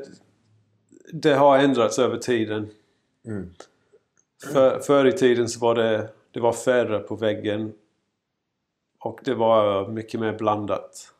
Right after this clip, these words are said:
Speaker 2: Ja.
Speaker 1: Trädklättrare, folk som klättrar mest utomhus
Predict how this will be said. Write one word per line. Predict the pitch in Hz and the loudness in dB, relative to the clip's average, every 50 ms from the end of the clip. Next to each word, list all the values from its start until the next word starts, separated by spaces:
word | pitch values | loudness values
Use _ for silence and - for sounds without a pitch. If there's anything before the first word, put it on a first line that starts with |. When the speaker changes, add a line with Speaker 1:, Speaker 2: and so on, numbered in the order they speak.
| _ _ _ _ _ _ _ _ _ _ - | _ _ _ _ _ _ _ _ _ _ -6
Speaker 2:
Ja. | - 98 95 90 87 - - _ _ _ _ _ _ _ _ _ _ _ _ _ _ _ _ - - | -4 -4 -4 -4 -6 -12 -18 _ _ _ _ _ _ _ _ _ _ _ _ _ _ _ _ -12 -6
Speaker 1:
Trädklättrare, | 117 107 107 107 - - 113 107 98 - - - 101 98 95 98 98 98 98 95 95 | -4 -4 -4 -6 -10 -12 -10 -10 -10 -10 -10 -10 -8 -8 -6 -6 -4 -4 -6 -6 -6
folk | - 110 104 95 - | -6 -6 -6 -6 -8
som | - 107 101 | -12 -10 -8
klättrar | - 110 - - 104 95 | -8 -8 -8 -8 -10 -8
mest | 104 110 104 - - - | -6 -6 -6 -8 -8 -8
utomhus | 104 101 98 - 101 92 98 98 92 98 98 95 - - - - - | -8 -8 -8 -8 -8 -8 -8 -6 -6 -6 -8 -8 -10 -14 -16 -16 -18